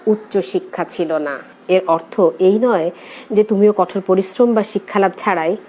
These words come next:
সফল হতে পারবে। তুমি যতটুকু জ্ঞানী অর্জন করো না কেন, তাই হলো তোমার জীবনের অস্ত্র। কেউ ছেঁড়া কাঁথা থেকে লাখ টাকার অধিকারী হতেই পারে,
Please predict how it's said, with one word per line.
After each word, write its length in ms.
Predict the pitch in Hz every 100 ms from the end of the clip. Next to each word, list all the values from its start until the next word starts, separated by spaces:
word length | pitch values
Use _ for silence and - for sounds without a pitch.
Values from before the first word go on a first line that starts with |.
| - - -
সফল 280 | 170 - 185 165
হতে 160 | 165 160
পারবে। 300 | 147 151 151 151 - - -
তুমি 160 | 247 247
যতটুকু 380 | 208 185 214 226 202
জ্ঞানী 220 | 170 160 160
অর্জন 240 | 151 160 156 156
করো 180 | 156 151
না 60 | 147
কেন, 140 | 143 147 143 - - -
তাই 160 | 165 180 180
হলো 180 | 185 170 - - -
তোমার 240 | 185 180 165
জীবনের 340 | 170 156 151 151 147
অস্ত্র। 280 | - - 151 - - - -
কেউ 120 | 202 190 190
ছেঁড়া 220 | 202 180 190
কাঁথা 220 | 190 214 -
থেকে 200 | 202 151 - - - 170
লাখ 120 | - - -
টাকার 220 | 180 185 185
অধিকারী 360 | 185 202 175 202 - -
হতেই 380 | - 185 180 165 160
পারে, 220 | 139 135